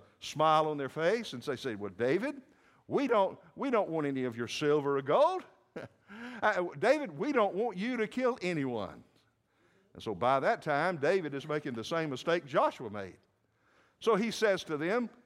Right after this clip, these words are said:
he gives them a, a blank check. "All right, guys, if you don't want me to kill anybody, you don't want any silver or gold,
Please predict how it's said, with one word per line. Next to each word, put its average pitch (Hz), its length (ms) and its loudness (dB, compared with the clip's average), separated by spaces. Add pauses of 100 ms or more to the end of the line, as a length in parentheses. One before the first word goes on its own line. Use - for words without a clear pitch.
he 180 160 0
gives 170 240 0
them 180 120 -4
a, 135 120 2 (180)
a 139 80 0
blank 180 280 2
check. 269 300 0 (540)
"All 233 140 6
right, 185 200 6
guys, 220 280 6
if 175 100 -2
you 202 60 -6
don't 202 140 4
want 196 100 -2
me 160 60 -4
to 147 60 -4
kill - 180 0
anybody, 208 360 4
you 196 100 -8
don't 190 140 -4
want 185 200 -6 (160)
any 180 240 -2 (140)
silver 208 460 4
or 160 60 4
gold, 254 360 4